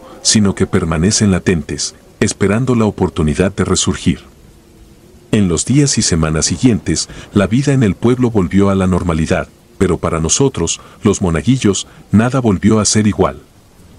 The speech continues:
El recuerdo de esa noche nos marcó profundamente, y aunque éramos jóvenes, comprendimos que habíamos enfrentado algo que iba más allá de nuestra comprensión.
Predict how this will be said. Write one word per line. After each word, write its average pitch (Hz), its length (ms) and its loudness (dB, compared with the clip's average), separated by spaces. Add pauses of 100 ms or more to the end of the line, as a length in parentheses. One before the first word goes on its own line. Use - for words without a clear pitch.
(420)
El 110 140 2
recuerdo 139 460 0
de 104 160 2
esa 87 200 -2
noche 87 340 -2
nos 87 240 0
marcó 87 300 0
profundamente, 98 880 0 (240)
y 101 140 4
aunque 85 320 0
éramos 107 320 2
jóvenes, 87 560 -2 (200)
comprendimos 110 720 0
que 120 100 0
habíamos 127 460 0
enfrentado 92 600 0
algo 92 340 0
que 82 120 -2
iba 98 280 2
más 95 300 -2
allá 95 240 0
de 107 120 0
nuestra 92 340 0
comprensión. 87 600 0